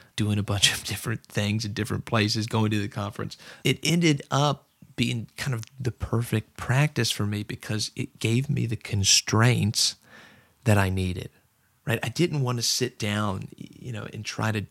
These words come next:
journal necessarily, because I think in some ways it's difficult to,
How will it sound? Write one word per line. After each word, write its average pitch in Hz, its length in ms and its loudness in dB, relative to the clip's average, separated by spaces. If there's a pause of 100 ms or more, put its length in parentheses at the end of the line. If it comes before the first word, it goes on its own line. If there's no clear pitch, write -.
(100)
journal 117 420 6
necessarily, 170 760 4 (440)
because 131 440 2 (180)
I 123 80 -6
think - 280 -6 (100)
in 120 120 -2
some 131 320 0
ways 113 360 0
it's 110 200 -6
difficult 107 720 -2
to, 101 400 -4